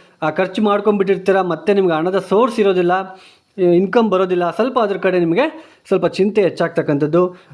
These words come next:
ಆಮೇಲೆ ಸಂತಾನದ ಬಗ್ಗೆ ತುಂಬ ಯೋಚನೆ ಉಂಟಾಗ್ತಕ್ಕಂಥದ್ದು, ಸಂತಾನ ಆಗುತ್ತೋ ಇಲ್ವೋ ಅಂತಕ್ಕಂಥದ್ದು. ಆಮೇಲೆ ಗಂಡ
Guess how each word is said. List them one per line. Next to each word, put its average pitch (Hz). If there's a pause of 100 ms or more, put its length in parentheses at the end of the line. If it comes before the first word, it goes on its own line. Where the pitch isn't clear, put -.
ಆಮೇಲೆ 220 (100)
ಸಂತಾನದ 240
ಬಗ್ಗೆ 202
ತುಂಬ 196
ಯೋಚನೆ 208
ಉಂಟಾಗ್ತಕ್ಕಂಥದ್ದು, 165 (280)
ಸಂತಾನ 185
ಆಗುತ್ತೋ 175
ಇಲ್ವೋ 165
ಅಂತಕ್ಕಂಥದ್ದು. 151
ಆಮೇಲೆ 214
ಗಂಡ 175